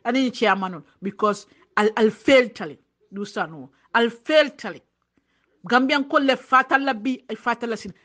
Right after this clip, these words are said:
Albe ko ku kurukuru la pour que ñi meilleur singol kati. Bari na bota ala tal da man so bala. Ñi meilleur singol takati la de.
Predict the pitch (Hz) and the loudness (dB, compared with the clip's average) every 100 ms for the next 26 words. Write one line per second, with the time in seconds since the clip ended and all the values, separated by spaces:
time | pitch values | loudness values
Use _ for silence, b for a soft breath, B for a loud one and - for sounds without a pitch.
0 | - 285 302 311 359 349 339 - 285 277 | -2 0 0 0 -2 2 0 2 -2 0
1 | 277 226 202 311 - 240 233 226 240 220 | 0 0 0 -4 -2 0 0 0 2 0
2 | - 208 180 180 - - 208 226 269 277 | -2 -8 -8 -10 -10 -8 -4 2 2 2
3 | 262 - 240 233 226 196 202 185 - 180 | -4 -6 -6 -6 -4 -2 -4 -8 -10 -10
4 | 165 156 - _ _ _ _ _ 160 165 | -10 -12 -14 _ _ _ _ _ -16 -10
5 | 180 247 254 294 302 330 339 349 | -2 0 2 0 0 4 6 6